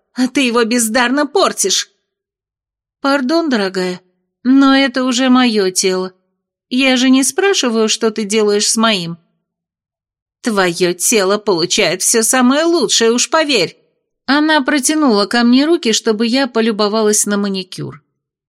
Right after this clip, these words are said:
Наверное, он был хорош. Только руки просвечивали так же, как и все остальное, не давая насладиться в полной мере красотой зрелища.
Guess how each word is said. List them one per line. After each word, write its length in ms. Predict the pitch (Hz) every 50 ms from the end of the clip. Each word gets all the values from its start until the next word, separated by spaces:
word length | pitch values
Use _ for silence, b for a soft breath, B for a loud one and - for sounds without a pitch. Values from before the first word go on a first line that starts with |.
| _ _ _
Наверное, 640 | 254 240 233 226 214 214 262 311 311 269 226 214 202
он 120 | 196 190
был 140 | 190 247 240
хорош. 540 | 214 - 185 170 175 175 175 - - - - _ _ _ _ _ _ _ _ _
Только 340 | - 254 247 220 220 254 254
руки 260 | 254 294 254 - 202
просвечивали 720 | 185 - 196 202 196 - 226 226 208 - 214 196 196 202
так 280 | 196 - 240 247 247 208
же, 140 | 180 185 175
как 280 | 180 - 180 180 -
и 80 | 180 180
все 220 | 180 - - 202
остальное, 640 | 196 185 - - 214 220 226 240 247 214 165 147 147 - _ _ _ _ _ _ _ _ -
не 240 | 208 214 214 208 202
давая 360 | 214 202 196 226 240 226 190
насладиться 640 | 180 180 - - 190 196 190 220 226 208 - 190 180
в 80 | -
полной 280 | - 208 202 185 180 180
мере 240 | 185 202 196 180 175
красотой 500 | - 175 175 - - 170 170 - 180 170
зрелища. 560 | 165 170 170 165 143 131 131 - - -